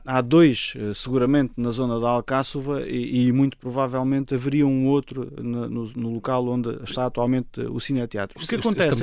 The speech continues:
Speaker 1: em
Speaker 2: a falar
Speaker 1: Mértola
Speaker 2: daqueles, eh, batistérios, não é? Onde as pessoas se batizavam fora de, fora das igrejas,
Speaker 1: Sim,
Speaker 2: que eram
Speaker 1: sim.
Speaker 2: piscinas, com
Speaker 1: Eram
Speaker 2: os
Speaker 1: piscinas,
Speaker 2: degraus.
Speaker 1: piscinas, as pessoas mergulhavam e
Speaker 2: Forrados a mármore ou com mosaico ou o que
Speaker 1: Qu-,
Speaker 2: fosse.
Speaker 1: sim, não, quanto mais, enfim, de, de, de, depende, havia uns mais sumários, outros, outros mais,
Speaker 2: Sim.
Speaker 1: eh, luxuosos.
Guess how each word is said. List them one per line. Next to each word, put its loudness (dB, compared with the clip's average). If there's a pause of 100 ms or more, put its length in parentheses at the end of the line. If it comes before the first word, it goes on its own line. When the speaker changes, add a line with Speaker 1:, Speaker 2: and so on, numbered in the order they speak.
(120)
Speaker 1:
em 2
Speaker 2:
a 4
falar 4
Speaker 1:
Mértola 4
Speaker 2:
daqueles, 2
eh, 2
batistérios, 0
não 2
é? 4
Onde 2
as -4
pessoas 0
se -10
batizavam 0
fora 2
de, -2
fora 0
das 0
igrejas, 2
Speaker 1:
Sim, 4 (160)
Speaker 2:
que 2
eram 8
Speaker 1:
sim. 4
Speaker 2:
piscinas, 6
com 4
Speaker 1:
Eram 8
Speaker 2:
os 6
Speaker 1:
piscinas, 6
Speaker 2:
degraus. 6
Speaker 1:
piscinas, -2
as -12
pessoas -4
mergulhavam 6
e 0
Speaker 2:
Forrados 2
a 4
mármore 2
ou 2
com -4
mosaico 2
ou 4
o -2
que -10
Speaker 1:
Qu-, -2
Speaker 2:
fosse. -12
Speaker 1:
sim, -2 (160)
não, -6 (100)
quanto -4
mais, -2
enfim, -8
de, -8
de, -4
de, -6
depende, 2
havia 2
uns 2
mais 0
sumários, 0
outros, 2
outros 0
mais, 0
Speaker 2:
Sim. -4
Speaker 1:
eh, -6
luxuosos. -6